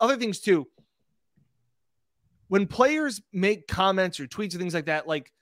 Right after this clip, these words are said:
they don't always have to. So when I, when I see guys like Mitch Morse and Spencer Brown going out of their way, they can be like, "Great to have Ike back." But it's another thing when they're, like,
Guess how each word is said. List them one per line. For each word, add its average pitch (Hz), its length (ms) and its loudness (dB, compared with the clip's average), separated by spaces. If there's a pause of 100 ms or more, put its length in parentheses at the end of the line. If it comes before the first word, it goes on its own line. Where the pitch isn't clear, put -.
(400)
they 190 120 4
don't 254 160 6
always 214 300 4
have 180 380 0
to. 104 160 -12
So 185 140 -4
when 196 100 2
I, 202 200 2
when 220 140 2
I 214 60 4
see 233 180 -2
guys 220 240 4
like 170 120 0
Mitch 185 240 -2
Morse 175 260 0
and 156 100 -8
Spencer 170 300 -2
Brown 160 280 2
going 165 260 -2 (100)
out 214 160 6
of 185 100 0
their 175 160 4
way, 165 180 2
they 175 120 2
can 233 120 -2
be 233 100 2
like, 165 240 2
"Great 208 260 0
to 208 80 -4
have 196 440 4 (240)
Ike 196 260 2
back." 120 280 -4
But 214 100 -4
it's 202 120 -6
another 269 200 2
thing 240 120 -2
when 214 100 2
they're, 190 120 6
like, 165 240 4